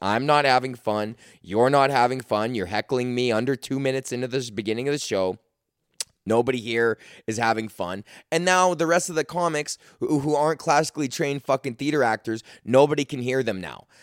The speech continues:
So now we have four more comics and that nobody can hear. And at least they could hear me and were, like, not laughing at my jokes. That was ex-,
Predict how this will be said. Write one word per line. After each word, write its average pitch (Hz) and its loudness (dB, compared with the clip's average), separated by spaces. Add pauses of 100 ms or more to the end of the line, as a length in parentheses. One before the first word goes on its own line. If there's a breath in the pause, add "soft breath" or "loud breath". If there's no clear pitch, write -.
(140 soft breath)
So - -8
now 131 4
we 151 4
have 135 4
four 143 2
more 143 4
comics 127 -2 (240 soft breath)
and 117 0
that 104 4
nobody 123 2
can 110 -10
hear. 101 -6
And 107 -4
at 101 -6
least 143 -2
they 143 2
could 123 -8
hear 131 -2
me 110 -4 (240 loud breath)
and 113 -6
were, 113 0
like, 107 -4 (280 soft breath)
not 120 2
laughing 120 0
at 110 -2
my 110 0
jokes. 98 -8 (300 soft breath)
That 131 4
was 131 2
ex-, 120 -2